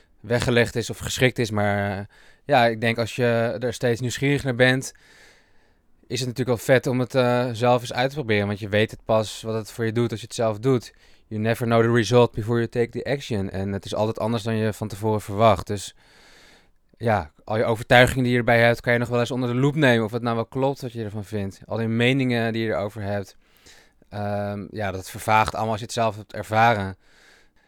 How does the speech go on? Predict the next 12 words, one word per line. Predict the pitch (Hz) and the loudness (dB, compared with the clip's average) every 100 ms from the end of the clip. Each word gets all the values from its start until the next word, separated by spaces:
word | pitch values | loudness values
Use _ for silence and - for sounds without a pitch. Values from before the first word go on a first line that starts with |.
| _ _ _ _ _ _ | _ _ _ _ _ _
Ja, | 135 151 | 2 4
je | 113 | 6
mag | 117 | 4
er | 113 | 2
wel | 127 | 2
van | 123 156 | 2 0
uitgaan | 131 127 135 | 2 2 0
dat | 131 | 0
het | 127 127 - | 0 -4 -6
een | 143 | -8
ervaring | - 107 131 127 135 | -6 2 4 4 2
is | 127 117 - | -4 -4 -10